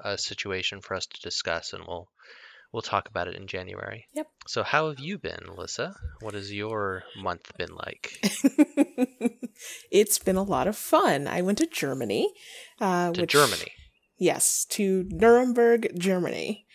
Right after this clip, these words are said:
Speaker 2: in the state of Bavaria, or Bayern. I don't know how that became Bavaria, but there it is. Yeah, so I spent a, about a week there, um, if you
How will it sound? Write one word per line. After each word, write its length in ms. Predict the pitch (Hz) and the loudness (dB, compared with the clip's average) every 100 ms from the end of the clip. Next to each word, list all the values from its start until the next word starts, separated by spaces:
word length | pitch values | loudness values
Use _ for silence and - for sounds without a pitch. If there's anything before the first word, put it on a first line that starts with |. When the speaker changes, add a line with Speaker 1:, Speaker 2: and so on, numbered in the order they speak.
| - - _ | -20 -20 _
Speaker 2:
in 180 | - 180 | 0 2
the 220 | 170 160 | 2 2
state 360 | 160 - 233 220 | 4 6 6 6
of 400 | 202 190 190 - | 4 4 0 -2
Bavaria, 680 | 190 170 156 123 - - - _ _ - | 0 2 2 0 -4 -8 -14 _ _ -8
or 340 | 147 151 151 _ _ _ | -4 -4 -6 _ _ _
Bayern. 540 | 165 139 - 64 - - - 175 | -2 -2 -4 -8 -12 -10 -10 -10
I 60 | |
don't 100 | 160 | -6
know 100 | 165 | -6
how 520 | 170 170 170 160 175 - - - | 2 4 4 2 -2 -10 -6 0
that 240 | 147 - | 0 0
became 360 | 185 - 156 156 | -2 -2 -4 -4
Bavaria, 580 | 160 214 226 220 220 214 | 0 4 4 4 0 -2
but 320 | 131 - - - - - - - - _ _ _ | -6 -6 -10 -18 -18 -18 -20 -20 -20 _ _ _
there 220 | 185 170 | 2 4
it 40 | 127 | 2
is. 400 | 69 - - - | 2 4 4 2
Yeah, 260 | 240 392 175 | 2 4 4
so 240 | - 208 | 4 4
I 80 | 214 | 4
spent 720 | 220 - - 226 226 - - - | 4 4 4 2 2 -2 -6 -4
a, 60 | |
about 420 | 196 185 - 190 226 | -4 -6 0 2 2
a 60 | |
week 360 | 240 220 214 - | 0 -4 -4 0
there, 340 | 185 170 269 - - _ - | 2 4 0 -2 -12 _ -10
um, 240 | 180 175 | -8 -6
if 180 | 170 - | -6 -2
you 320 | 175 175 175 | 0 -2 -6